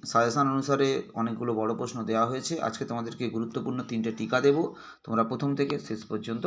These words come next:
দেখতে থাকো। ইতিহাসে ডিএসসি এ টু যারা রেখেছো, some aspects of European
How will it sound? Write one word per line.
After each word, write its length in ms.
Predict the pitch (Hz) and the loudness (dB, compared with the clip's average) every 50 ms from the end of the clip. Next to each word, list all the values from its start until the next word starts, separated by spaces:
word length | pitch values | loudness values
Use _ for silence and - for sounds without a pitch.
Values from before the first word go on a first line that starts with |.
| 185 - | -2 -2
দেখতে 200 | 110 107 - 113 | -2 -4 -6 -4
থাকো। 300 | 113 - 113 113 110 104 101 101 - - _ _ _ _ _ _ - - _ _ _ _ - - _ _ - _ _ - - - - - - - - - 127 | 2 4 4 4 4 0 -10 -12 -14 -20 _ _ _ _ _ _ -20 -20 _ _ _ _ -20 -20 _ _ -20 _ _ -20 -20 -20 -20 -12 -6 -6 -6 -4 -6
ইতিহাসে 420 | 123 113 143 147 160 165 160 160 165 160 131 | -8 -2 2 4 6 6 6 4 2 2 2
ডিএসসি 360 | 113 120 131 135 131 - 143 139 127 120 | 2 0 0 0 0 0 2 2 2 2
এ 20 | 113 113 | 2 0
টু 60 | 131 131 120 | -2 0 2
যারা 140 | 120 117 120 | 4 4 4
রেখেছো, 320 | 113 110 107 123 120 - 160 170 165 165 | 2 2 0 -2 0 2 2 2 2 4
some 160 | - 120 120 117 - 117 | 4 2 4 2 0 -4
aspects 360 | 113 - - 160 160 156 - - | -4 -2 -2 -2 -2 -2 -2 -2
of 40 | 120 117 120 | -2 0 0
European 320 | 117 123 123 123 131 131 | 0 0 0 2 0 0